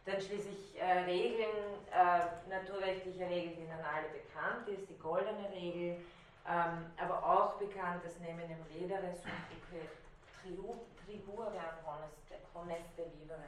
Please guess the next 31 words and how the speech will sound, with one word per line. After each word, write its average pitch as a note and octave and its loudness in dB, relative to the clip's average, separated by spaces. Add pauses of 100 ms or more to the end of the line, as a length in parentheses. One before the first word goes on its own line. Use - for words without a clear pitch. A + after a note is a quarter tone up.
also - -14 (340)
niemand F#3+ -8
zu - -16
verletzen, F3+ -4 (300)
jedem F3+ 4
das F3 -2
Seine F3 0
zukommen D#3 -6
lassen C#3+ -4 (520)
und, D#3+ -10 (280)
äh, C#3 -8
ehrlicherweise B2+ -10 (480)
zu D#3 -12
leben. C3+ -8
Das - -12
heißt, D#3+ -6
Sie F#3+ -2
sehen G3 -2
schon, A3 2 (360)
das F3+ -6
sind G#3 0
so G3 -2
allgemeine F3+ 8
Regeln, G#3 0
die F3 -2
eigentlich F3 0
noch F3 -6
nicht F#3 -10
sehr E3 6
stark, D#3+ 6 (380)
äh, D#3+ 2